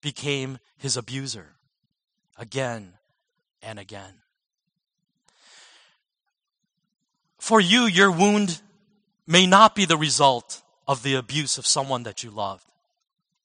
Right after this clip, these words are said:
Maybe for you, your wound comes from the passive wound of a mother or father who never gave you the affirmation and approval that you craved so desperately.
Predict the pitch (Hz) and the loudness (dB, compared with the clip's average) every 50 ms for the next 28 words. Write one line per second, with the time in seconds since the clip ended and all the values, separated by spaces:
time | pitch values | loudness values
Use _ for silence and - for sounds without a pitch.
0 | _ _ - - _ _ _ _ _ - - - - - - 233 269 294 277 - | _ _ -20 -20 _ _ _ _ _ -20 -20 -20 -4 2 4 6 6 6 4 4
1 | - 285 254 220 247 247 226 196 202 190 170 165 196 214 208 214 202 - - 208 | 4 4 6 6 4 4 4 4 2 2 4 4 4 4 2 0 -2 2 4 4
2 | 202 196 - - 214 196 190 170 170 - - - 185 185 196 - - 180 143 135 | 4 4 4 4 4 4 4 2 -2 -2 -2 0 2 2 2 2 0 -2 -4 -6
3 | 143 139 123 117 107 95 - _ _ _ _ _ _ _ _ _ _ _ _ _ | -6 -6 -8 -8 -12 -16 -20 _ _ _ _ _ _ _ _ _ _ _ _ _
4 | _ _ _ - 151 151 175 165 165 170 185 170 185 190 175 156 147 - - 190 | _ _ _ -2 2 4 4 8 8 8 8 8 6 6 6 4 2 2 6 8
5 | 175 175 180 180 170 175 170 170 151 165 160 147 143 135 - _ _ _ _ _ | 10 10 10 10 8 6 2 2 0 0 -2 -2 -2 -6 -10 _ _ _ _ _
6 | _ _ - 170 214 240 254 254 226 170 - 190 214 214 190 196 165 139 156 156 | _ _ 0 2 2 4 4 2 0 2 2 2 2 2 0 -2 -2 0 0 2
7 | 147 165 165 - 170 160 156 160 165 147 - - 151 131 120 107 95 _ - 139 | 2 2 2 0 -2 -2 0 0 0 0 -2 -4 -4 -6 -10 -12 -18 _ -10 -8
8 | 131 131 113 - 156 151 156 151 117 107 82 - _ _ _ _ _ _ _ _ | -8 -8 -8 -8 -8 -8 -8 -8 -12 -16 -20 -20 _ _ _ _ _ _ _ _
9 | _ _ _ - 110 143 143 - - - 156 151 151 143 131 - - - 131 113 | _ _ _ -14 -12 -12 -10 -10 -8 -4 0 0 0 0 -2 -4 -6 -8 -8 -6
10 | - 127 123 - - - 127 110 _ - - _ _ | -6 -6 -4 -4 -8 -10 -12 -20 _ -20 -20 _ _